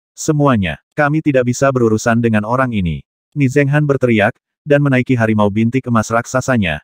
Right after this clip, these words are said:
berharap untuk melarikan diri. "Aku pernah menawarimu kesempatan sebelumnya, tapi kamu tidak mengambilnya.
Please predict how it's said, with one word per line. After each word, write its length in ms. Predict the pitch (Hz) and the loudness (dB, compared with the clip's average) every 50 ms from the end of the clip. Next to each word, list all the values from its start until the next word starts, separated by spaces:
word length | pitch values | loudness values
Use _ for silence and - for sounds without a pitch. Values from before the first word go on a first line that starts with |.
| _ | _
berharap 480 | _ - 117 110 98 98 104 107 120 131 | _ -4 -2 -2 0 0 0 0 0 -2
untuk 240 | 147 143 143 139 135 | -4 -4 -4 -4 -2
melarikan 480 | 135 123 110 104 104 107 - 107 98 | -2 0 0 0 0 0 0 0 0
diri. 320 | 90 90 87 82 76 71 67 _ _ _ _ _ _ _ _ _ _ _ _ _ _ | 0 0 -2 -4 -4 -8 -10 _ _ _ _ _ _ _ _ _ _ _ _ _ _
"Aku 240 | - 143 - - 175 | -4 -2 0 0 0
pernah 320 | - 156 139 135 139 135 | 0 0 0 0 0 0
menawarimu 480 | 127 120 110 107 107 107 113 120 127 135 | 0 0 2 2 2 2 0 0 -2 -2
kesempatan 480 | - 127 - 113 107 110 107 - 113 110 | -4 -4 -6 -4 -2 -2 0 0 -2 -2
sebelumnya, 560 | - - 120 123 127 131 117 98 85 78 76 - _ _ _ - | -2 -2 0 2 2 2 2 0 -2 -4 -6 -10 _ _ _ -4
tapi 240 | - 139 - 165 | -2 -2 0 0
kamu 320 | 165 - 143 127 117 117 - | 0 0 0 0 0 -2 -2
tidak 240 | 139 131 120 107 98 | 0 0 0 0 0
mengambilnya. 560 | 98 95 95 92 90 90 82 80 80 76 | 0 0 0 0 0 0 -2 -2 -4 -6